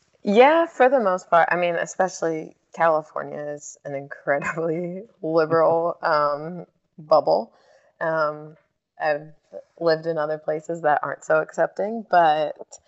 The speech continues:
for me, like, I hadn't dated girls until moving here, and I, um, yeah, I, but when I did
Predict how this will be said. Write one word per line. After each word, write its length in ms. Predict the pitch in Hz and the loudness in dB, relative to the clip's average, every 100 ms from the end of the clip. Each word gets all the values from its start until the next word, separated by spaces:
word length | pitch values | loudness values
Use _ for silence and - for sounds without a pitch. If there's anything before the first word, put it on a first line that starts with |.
| _ _ _ _ _ _ _ | _ _ _ _ _ _ _
for 120 | 190 | 2
me, 300 | 190 202 190 | 2 2 0
like, 160 | 165 156 | 0 0
I 180 | 151 170 | 0 0
hadn't 420 | 156 151 151 147 _ _ _ _ - | -2 -2 -6 -18 _ _ _ _ -8
dated 580 | 151 147 143 143 151 - | -4 -4 -6 -8 -8 -6
girls 840 | 143 139 139 139 143 - - - _ _ | -4 -2 -4 -8 -16 -20 -20 -20 _ _
until 480 | 156 151 - 156 147 | -10 -10 -4 0 0
moving 320 | 151 143 143 | -2 -8 -8
here, 120 | 143 | -8
and 220 | 135 143 143 - - - | -8 -8 -12 -14 -8 -4
I, 240 | 151 151 151 _ _ _ _ _ _ _ _ _ - | 0 -2 -4 _ _ _ _ _ _ _ _ _ -6
um, 640 | 165 160 151 147 147 151 147 _ _ _ _ _ _ _ _ _ - _ _ 175 | -2 -2 -2 -6 -10 -16 -20 _ _ _ _ _ _ _ _ _ -20 _ _ -4
yeah, 240 | 175 160 - | -4 -4 -10
I, 360 | 165 160 156 - - - _ - _ _ _ _ _ _ _ _ _ - 196 - 165 | -8 -8 -8 -14 -18 -20 _ -20 _ _ _ _ _ _ _ _ _ -20 -20 -18 0
but 180 | 165 156 | 2 2
when 200 | 160 160 | 0 0
I 160 | 156 | -4
did 600 | 156 - 151 151 156 170 | -4 -6 -4 -2 -4 -4